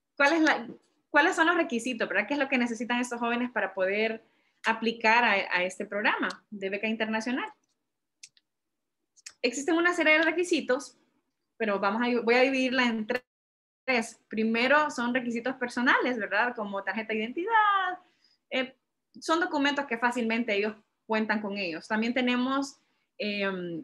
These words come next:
requisitos relacionados con su, con su estudio de pregrado de la universidad, sus notas, el,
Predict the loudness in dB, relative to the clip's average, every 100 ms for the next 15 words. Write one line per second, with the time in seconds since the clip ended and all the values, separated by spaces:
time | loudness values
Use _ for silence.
0 | -2 -2 0 -2 -4 0 0 0 0 0
1 | 0 0 0 -4 -2 -4 -4 -4 -4 -2
2 | 0 -2 -2 2 4 4 2 2 6 6
3 | 4 0 -8 _ _ _ -6 -4 -2 -4
4 | -4 2 4 4 2 -2 2 2 2 0
5 | 0 0 -8